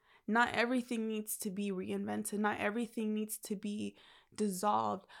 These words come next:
unless you wish for it to dissolve. But the only way you can dissolve it is if you allow it to be. Because those thought patterns that you're consistently struggling with are aspects of yourself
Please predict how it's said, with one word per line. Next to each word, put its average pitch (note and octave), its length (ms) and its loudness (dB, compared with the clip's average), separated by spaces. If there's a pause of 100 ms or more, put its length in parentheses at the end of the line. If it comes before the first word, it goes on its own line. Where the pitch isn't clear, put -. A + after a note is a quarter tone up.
(100)
unless A3 400 0
you G#3+ 140 -2
wish G#3 360 2
for G3+ 200 -2
it F#3+ 100 -6
to G3 100 -8
dissolve. F#3+ 580 -2 (260)
But G#3 100 -2
the - 80 -6
only A#3 240 2
way A#3 120 2
you A3 120 -2
can G3+ 320 -2 (340)
dissolve G#3+ 560 4
it G#3+ 280 -2 (400)
is G3+ 180 2
if F#3+ 220 -2
you G3+ 160 -6
allow F#3 420 0
it F3+ 180 -6 (380)
to F#3 140 0
be. G#3 440 -2 (300)
Because A3+ 240 2
those A3+ 200 2
thought - 280 2
patterns G#3+ 320 0
that G#3 60 -2
you're F#3+ 100 0
consistently G3+ 580 -4
struggling G#3+ 520 -2
with D4 240 -4 (1200)
are G#3+ 180 2
aspects G#3+ 480 0
of G#3 100 -2
yourself G3+ 600 -4